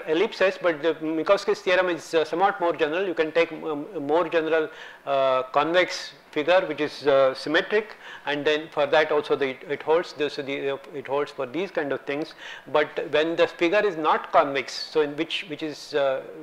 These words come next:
w-, which is a condition which will fail here.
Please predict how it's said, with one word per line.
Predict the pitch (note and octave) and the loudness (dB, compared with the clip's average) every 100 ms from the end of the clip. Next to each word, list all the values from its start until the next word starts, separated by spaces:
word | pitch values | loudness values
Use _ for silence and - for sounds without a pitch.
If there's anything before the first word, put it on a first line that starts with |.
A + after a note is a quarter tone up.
| D3 | -14
w-, | - D3+ - | -10 -10 -10
which | C#3 D3 | -8 -2
is | |
a | D3 | 0
condition | D3 C#3+ - C#3+ | 0 -4 -6 -6
which | C3+ - - - | -8 -10 -18 -10
will | C#3+ B2+ | -8 -6
fail | - E3+ D#3+ D3 | 2 2 2 -2
here. | C#3 C#3+ | 0 0